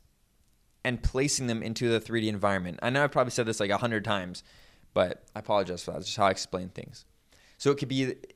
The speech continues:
if you, if anybody's ever played Sims, it's, it's essentially a simulator. So it could be like, <laughs> it, this is where it kinda gets a little crazy and, and far-fetched to think of now 'cause we're at the very beginning of it.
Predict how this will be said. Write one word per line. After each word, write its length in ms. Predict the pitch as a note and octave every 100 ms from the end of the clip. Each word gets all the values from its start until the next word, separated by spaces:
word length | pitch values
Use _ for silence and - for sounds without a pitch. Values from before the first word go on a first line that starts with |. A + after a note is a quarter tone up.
| -
if 160 | C#3
you, 100 | D3+
if 100 | D3+
anybody's 280 | F#3 G3 F3
ever 120 | D3
played 220 | C#3+ D3 A2+
Sims, 520 | - G#2+ A#2+ B2+ - _ _
it's, 160 | A#2+ - - -
it's 180 | B2 B2
essentially 640 | B2 C3 B2+ B2 A2+ G2 - _ _ _ _ _ _ _
a 80 | A2+
simulator. 720 | - C3 A#2+ B2 A#2 B2+ D3+ - _ _ _ _ _
So 200 | - C3+
it 140 | A#2+ B2+
could 160 | C#3+
be 260 | C#3+ C#3+ C3+
like, 360 | A#2+ A2 G2 -
<laughs> 60 | - - D3+ D3 - -
it, 140 | B2
this 240 | C3 C3+
is 80 | B2+
where 120 | A#2+
it 80 | A2
kinda 180 | A#2+ A2
gets 240 | G#2 G#2
a 20 | G2+
little 160 | G2+
crazy 320 | G2+ G2+ G2
and, 100 | G2+
and 160 | - G2+
far-fetched 480 | - A2+ G#2+ G#2 -
to 60 |
think 220 | A2 A#2 A#2+
of 100 | A2+
now 320 | B2 G2 G#2+
'cause 160 | A#2
we're 60 | G#2
at 80 | G#2
the 40 |
very 140 | G#2 A2
beginning 320 | G2+ G#2+ G2
of 140 | F2+
it. 160 | F2+